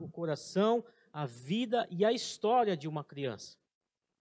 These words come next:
Uma criança que passa por uma situação de, de, de como essa que nós vimos, ela recebe muito trauma na sua vida.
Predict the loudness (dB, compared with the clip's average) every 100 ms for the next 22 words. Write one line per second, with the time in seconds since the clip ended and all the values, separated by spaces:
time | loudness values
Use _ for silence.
0 | _ _ _ -6 0 0 4 4 6 4
1 | 0 -6 -6 -4 2 4 2 -4 -4 -4
2 | -4 -6 -4 -4 -2 0 0 -2 -6 -6
3 | 0 0 0 -6 -6 -6 -8 -4 0 4
4 | 6 6 4 -6 -6 -6 -6 -6 -6 -6
5 | -10 _ _ -20 _ _ 0 2 2 2
6 | 2 4 2 0 -2 4 6 6 6 2
7 | 0 -2 -4 -6 -12